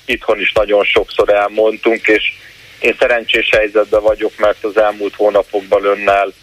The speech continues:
többször tudtam erről itt a rádióban beszélgetni, hogy, ö, konkrét, ö, események kapcsán érezzük azt az elmúlt években, hogy, ö,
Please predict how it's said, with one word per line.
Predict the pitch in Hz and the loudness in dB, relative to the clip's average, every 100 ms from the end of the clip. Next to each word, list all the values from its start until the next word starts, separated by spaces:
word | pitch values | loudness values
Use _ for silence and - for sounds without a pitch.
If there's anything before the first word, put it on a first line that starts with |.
| _ - | _ -4
többször | 113 104 - 101 - | -2 -2 -2 -4 -4
tudtam | 101 - 98 | -6 -2 2
erről | 95 98 95 | 2 2 0
itt | 95 - | -4 0
a | 98 95 - - | 0 0 -6 -4
rádióban | 101 98 95 98 98 95 98 98 | 0 0 -2 -2 -2 0 0 0
beszélgetni, | 98 - 110 104 107 - 110 107 - - - - - | -2 -2 -2 0 0 -2 -4 -6 -8 -20 -20 -20 -4
hogy, | 101 98 95 101 | 0 2 0 0
ö, | 101 95 - | 0 0 -4
konkrét, | 120 110 101 107 98 98 - | -4 -2 -4 -2 0 -2 0
ö, | 101 95 - - | 0 0 -4 -4
események | 107 - 107 98 98 98 95 | -2 -2 -4 -4 -2 0 0
kapcsán | - 104 - 110 95 | 0 -2 -2 -2 -2
érezzük | 95 95 95 90 - - | 0 2 2 0 -6 0
azt | 98 - 104 | 0 0 -4
az | 95 | 0
elmúlt | 98 95 95 95 - | 0 0 -2 -4 0
években, | 95 92 95 92 95 92 | 0 2 0 0 -2 0
hogy, | 95 95 92 | 0 0 2
ö, | 95 | 0